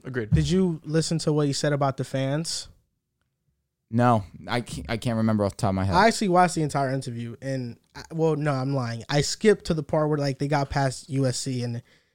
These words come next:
Speaker 2: just about the N F L.
Speaker 3: That was interesting talk to U S C.
Speaker 2: He basically said that he hates when fans criticize.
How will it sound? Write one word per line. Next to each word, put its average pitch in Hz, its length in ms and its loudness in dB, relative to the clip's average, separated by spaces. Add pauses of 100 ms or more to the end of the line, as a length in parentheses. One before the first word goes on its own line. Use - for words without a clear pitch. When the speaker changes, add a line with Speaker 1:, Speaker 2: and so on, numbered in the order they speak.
(120)
Speaker 2:
just 143 140 -8
about 143 180 0
the 127 80 -4
N 127 80 -2
F 123 140 -6
L. 120 80 -4
Speaker 3:
That 175 80 4
was 151 100 0
interesting 98 380 0
talk 90 240 -2
to - 80 -8
U 95 160 -2
S 85 80 -6
C. 78 240 -8 (760)
Speaker 2:
He 208 220 4
basically 202 540 6
said 175 340 2
that 143 300 2 (100)
he 180 320 2
hates 156 480 0
when 143 160 0
fans 135 540 -2
criticize. 120 720 -4